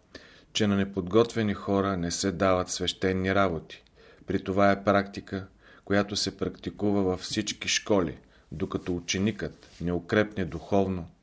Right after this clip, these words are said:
докато не добие морална чистота – не му се разкриват дълбоките истини на учението. Същото твърди Евтимий от Акмония.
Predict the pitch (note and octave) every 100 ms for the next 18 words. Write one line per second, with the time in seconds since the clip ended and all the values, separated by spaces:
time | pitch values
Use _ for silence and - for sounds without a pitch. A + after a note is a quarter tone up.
0 | - D#2+ - F2+ F#2+ F#2 D#2 F2 D2+ G#2+
1 | F#2+ F2 F2+ G2 G2+ F#2 - E2+ - -
2 | - F2+ - _ - - - _ F#2+ F#2
3 | F#2+ G#2+ A#2 F#2+ - - G#2 G2+ G2+ -
4 | D#2 F2+ D#2 G2+ G2 - F#2 G2 - G2
5 | F#2 F2+ D#2 - G#2 G2+ D#2+ C2+ - _
6 | _ _ _ _ _ _ _ _ _ _
7 | _ _ _ _ _ _ _ - - _
8 | _ - - - - - - C3+ C3 C3
9 | B2+ B2+ G#2+ G2+ A#2 A#2+ G2+ - A2+ G#2+
10 | G#2+ D#2 F#2+ F#2 - G2+ G#2 F2+ C#2+